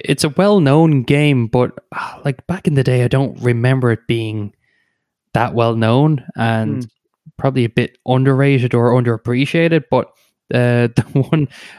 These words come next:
Speaker 1: I'm gonna talk about is Wild Guns.
Speaker 2: Okay.
Speaker 1: Now, it's like, what could be better than cowboys in the Wild West?
Speaker 2: Cowboys and
Speaker 1: Cowboys
Speaker 2: aliens.
Speaker 1: with robots. <laughs>
Speaker 2: Okay, that's just as good. <laughs>
Speaker 1: And, like, a sci-fi theme to it. But, um, funnily enough, I only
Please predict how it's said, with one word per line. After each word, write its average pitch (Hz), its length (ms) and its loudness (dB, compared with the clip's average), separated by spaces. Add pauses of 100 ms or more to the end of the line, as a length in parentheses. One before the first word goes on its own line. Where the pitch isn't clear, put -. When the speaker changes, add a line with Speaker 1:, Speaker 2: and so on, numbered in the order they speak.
Speaker 1:
I'm 135 80 -2
gonna 127 140 0
talk 131 200 0
about 123 180 0
is 110 200 -4
Wild 127 460 0
Guns. 160 580 -2 (340)
Speaker 2:
Okay. 143 280 -2
Speaker 1:
Now, 113 100 -2 (440)
it's - 460 -6
like, 117 240 -4
what 135 320 -2
could 190 200 -2
be 175 120 0
better 139 360 0
than 117 400 -2 (180)
cowboys 113 640 -2
in 113 80 -2
the 117 60 -6
Wild 113 300 -2
West? - 400 -6 (300)
Speaker 2:
Cowboys 131 380 -2
and 117 100 0
Speaker 1:
Cowboys 120 120 -2
Speaker 2:
aliens. 110 480 -2 (220)
Speaker 1:
with 117 180 -6
robots. - 680 -4
<laughs> 165 60 -2 (260)
Speaker 2:
Okay, 175 240 2
that's 165 260 -2
just 175 240 0
as 135 120 0
good. 110 300 -6 (100)
<laughs> - 100 -4
Speaker 1:
And, 131 120 2
like, 120 140 2
a - 80 -2
sci-fi 127 640 0
theme 123 420 2
to 120 160 2
it. 107 80 -2 (360)
But, 131 140 2
um, 123 300 -2 (280)
funnily 214 300 -2
enough, 196 220 0
I 190 100 0
only 220 460 -2